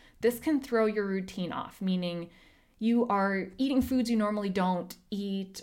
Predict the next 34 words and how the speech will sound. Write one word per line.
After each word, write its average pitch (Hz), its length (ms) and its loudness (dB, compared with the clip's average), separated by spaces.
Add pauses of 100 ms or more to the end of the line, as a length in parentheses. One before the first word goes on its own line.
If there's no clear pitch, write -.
or, 156 540 0
um, 147 340 -6
you 170 80 -12
can't 233 280 -2
be 220 100 0
as 190 160 -2
active 214 380 -2
as 208 140 -2
you 214 80 -4
usually 196 480 -2
are. 180 560 2
And, 170 200 -4
and 175 180 -6
then 180 300 0
that, 190 180 2
of 190 100 -6
course, 196 240 -4
impacts 185 380 -4
your 165 80 -6
sleep, 233 600 -6
and 185 100 0
that's 208 240 -2
disrupted 202 540 -4
because 180 320 -4
of 175 100 -6
stress 196 680 -6
or 185 100 -2
because 185 400 -4
of 190 100 -6
food 202 320 -4
and 196 100 0
exercise 190 540 -2
being 190 280 -2
off. 180 440 -4